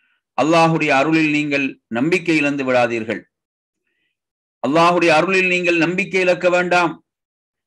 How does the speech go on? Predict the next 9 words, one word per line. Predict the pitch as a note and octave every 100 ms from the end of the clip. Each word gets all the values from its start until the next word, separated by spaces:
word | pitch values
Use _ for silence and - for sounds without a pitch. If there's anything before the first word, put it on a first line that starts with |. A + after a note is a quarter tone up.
| _ -
இன்னல்லாஹ | D#3 D#3 D3+ D3 D3+ D3 C#3+
யக்ஃபிரு | C3 B2+ C3 B2+ A#2+
துனூப | B2+ C3 B2 A2+
ஜமீஆ, | A#2+ B2 A2+ A2+ - _ _ _ _ _ -
அல்லாஹ் | C3 D#3 D3
அனைத்து | D3 C#3+ E3 D#3+ C3 C#3+
பாவங்களையும் | E3 D#3 C#3+ C#3 C#3 C3 B2
மன்னிப்பவனாக | A#2 D3+ D#3 C#3 B2+ B2 A#2+
இருக்கிறான்." | G#2+ G#2 G#2+ G2+